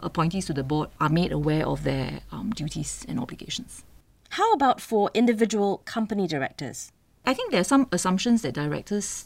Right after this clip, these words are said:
Speaker 1: tend to make, uh, about what the law expects of them, you know. Um, but, uh, the specific rules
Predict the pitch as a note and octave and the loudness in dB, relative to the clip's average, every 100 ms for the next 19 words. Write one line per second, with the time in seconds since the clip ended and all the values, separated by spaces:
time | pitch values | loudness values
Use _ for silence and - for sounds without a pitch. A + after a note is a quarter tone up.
0 | - - F3+ F3 D#3+ D3+ D3 G#3 - - | -18 -8 -2 -2 0 0 -2 -4 -10 -18
1 | - - D#3+ - - - - D#3+ D#3+ G3+ | -14 -10 -8 -6 -8 -8 -6 -4 0 0
2 | D#3 D#3 F3+ - - - D#3+ C#3+ C3 C3+ | 0 2 2 2 -4 -8 -6 -6 -6 -4
3 | G3 G#3 E3+ D#3 F3 - - - - F#3 | -4 -4 -4 -4 -6 -10 -20 -20 -14 -10
4 | F3 F#3 - - F3 - - F3 E3+ E3 | -6 -6 -6 -4 -6 -6 -4 -2 0 -2
5 | E3 F#3+ - G#3 C4+ B3+ F#3 A3+ A#3+ A#3+ | -2 -4 -2 -2 0 -2 0 0 2 0
6 | G3 | 0